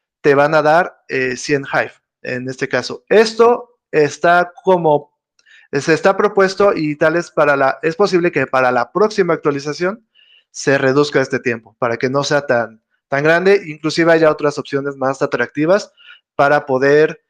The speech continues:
hacer horas el on stake o re-, recuperar estas monedas que está, tenemos en stake de una manera más rápida. Y bueno, y los Hive Back Dollars o H B D son una stablecoin destinada a estar vinculada al dólar estadounidense y que,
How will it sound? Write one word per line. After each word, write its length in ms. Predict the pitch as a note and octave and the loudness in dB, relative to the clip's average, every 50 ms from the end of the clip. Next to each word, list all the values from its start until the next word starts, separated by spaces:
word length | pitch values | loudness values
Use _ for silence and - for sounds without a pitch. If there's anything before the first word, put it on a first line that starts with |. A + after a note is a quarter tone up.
| _ _ _ - | _ _ _ -4
hacer 440 | - C3+ B2+ - D#3 D#3 D3+ D#3+ - | -4 -2 0 2 2 2 2 2 2
horas 360 | D3 D3 D3 D3+ D3 C#3+ - - | 2 2 2 2 0 -2 -4 -2
el 200 | - D3 C#3+ D3 | 0 2 2 2
on 120 | C#3+ C#3+ | 0 -2
stake 380 | - - - F#3 G3 A3 A3 - | -4 -2 2 2 2 2 0 -2
o 280 | - C#3 C3 C3 B2+ B2+ | -2 0 2 2 2 2
re-, 200 | B2+ C3 C3 B2+ - | 0 -2 -4 -6 -6
recuperar 460 | - C#3 C#3 C#3 C3+ - C#3 C#3+ D3+ | -6 -6 -4 -4 -2 0 0 0 0
estas 200 | D3+ - F#3+ E3 | 0 0 -2 -2
monedas 400 | D#3+ D3+ C#3+ C#3+ D3 D3+ D#3 D3 | -2 -2 -2 -2 0 -2 -2 -2
que 160 | - C#3+ C3 | -2 -4 -4
está, 280 | B2+ B2+ - C#3+ C3+ C#3 - _ _ | -2 -2 -2 -4 -4 -4 -6 _ _
tenemos 320 | - C#3+ C3+ C#3+ D3 D3+ - | -8 -6 -4 -4 -4 -6 -6
en 180 | D#3+ D3+ D3+ | -6 -8 -8
stake 300 | D3+ D3+ - F3+ G3 - | -6 -4 -4 -4 -4 -2
de 80 | - C#3+ | -2 -2
una 140 | C#3 C#3+ C#3+ | -2 -2 -2
manera 260 | C#3 C3 C3+ C3+ C#3 | -2 0 0 0 0
más 160 | C#3 C3+ C3 | -2 -2 -4
rápida. 320 | B2+ B2 - - - - - - _ - - - - - - | -4 -4 -6 -8 -14 -20 -20 -20 _ -20 -20 -20 -20 -8 -2
Y 120 | - F3 | 2 4
bueno, 280 | F3+ G3+ G3+ F#3+ E3+ D3+ | 4 4 4 2 2 0
y 60 | D3 | 2
los 240 | D#3 D#3 D3+ - - | 2 0 0 0 2
Hive 340 | F#3+ F#3+ G#3 G#3 - - _ _ | 2 2 2 0 -2 -10 _ _
Back 260 | - E3+ F3+ E3+ - | 0 0 0 0 0
Dollars 460 | - F#3+ F3+ D3 C#3+ D3+ D3+ - - | 0 2 2 2 2 0 0 -2 0
o 160 | C#3+ C3+ C#3+ | 2 2 2
H 200 | D3 D3 - F#3+ F3 | 2 2 0 0 0
B 120 | E3+ D#3+ | 2 2
D 220 | D#3+ F3 G#3 A3 - _ - - _ _ | 2 2 0 0 -4 _ -20 -20 _ _
son 340 | _ - - F#3+ F#3+ G3 G#3 | _ -6 0 2 2 4 4
una 220 | G#3+ A3 G#3+ G#3+ G3 | 2 2 2 2 0
stablecoin 840 | - - F#3 F#3 F#3 F#3+ G3 F#3 F#3+ - G3 G3+ G#3+ A#3+ A3+ _ _ _ _ _ _ _ | 0 2 2 4 4 4 2 2 2 2 2 2 2 0 -4 _ _ _ _ _ _ _
destinada 680 | D3+ D3+ D3 - D#3+ D3+ D#3 D#3+ E3 F3+ F#3+ F#3+ - - | -2 0 0 0 -2 0 2 2 4 4 4 2 2 0
a 80 | D#3+ | -2
estar 240 | D3 - - E3 D#3+ | -4 -2 -2 -2 -2
vinculada 680 | F3 F#3+ F#3 - D#3+ C#3+ D3+ D#3 D#3+ E3+ F3+ E3+ D3+ D3 | -2 -2 -2 0 2 2 4 4 4 4 2 2 2 0
al 100 | C#3 C3+ | 0 0
dólar 240 | D3+ E3 F3 F3+ | 2 2 4 4
estadounidense 800 | F3 D#3+ - D#3 C#3+ C#3 C#3 C#3 D#3 D#3+ D#3+ - - C3 B2+ _ _ _ _ _ _ _ _ | 2 2 0 -2 -4 -4 -4 -4 -4 -4 -4 -4 -6 -6 -6 _ _ _ _ _ _ _ _
y 180 | - C#3 C3+ | -6 -6 -6
que, 320 | C3 - D3 C#3 C3+ C3+ | -2 0 2 0 0 0